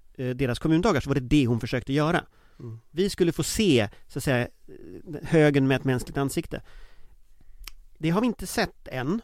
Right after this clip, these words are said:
Speaker 1: men om de har det som idé så finns den ju nischen ledig idag. Eh, så att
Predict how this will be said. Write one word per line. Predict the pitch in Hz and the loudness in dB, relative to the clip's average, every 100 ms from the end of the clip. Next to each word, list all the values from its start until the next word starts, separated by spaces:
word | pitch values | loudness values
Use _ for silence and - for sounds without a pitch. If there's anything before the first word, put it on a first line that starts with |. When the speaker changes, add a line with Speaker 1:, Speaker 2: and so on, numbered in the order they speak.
| - | -6
Speaker 1:
men | 160 170 - - | -4 -4 -6 -8
om | 262 320 254 | -2 0 2
de | 160 | 2
har | 131 117 | 0 -2
det | 110 87 - | -4 -8 -12
som | - 143 123 127 - | -4 0 0 -2 -4
idé | 160 247 190 277 - - | -4 -2 -2 -4 -12 -20
så | - 165 | -12 -10
finns | - 135 143 - | 0 4 4 2
den | 143 123 | -2 -2
ju | 139 | 0
nischen | 160 135 - - 139 143 | 2 2 0 0 2 2
ledig | 247 123 165 403 | 0 0 0 0
idag. | - - - _ _ _ _ _ _ | -2 -6 -18 _ _ _ _ _ _
Eh, | - 156 - _ | -8 -6 -6 _
så | 165 170 | -4 -2
att | 147 | -2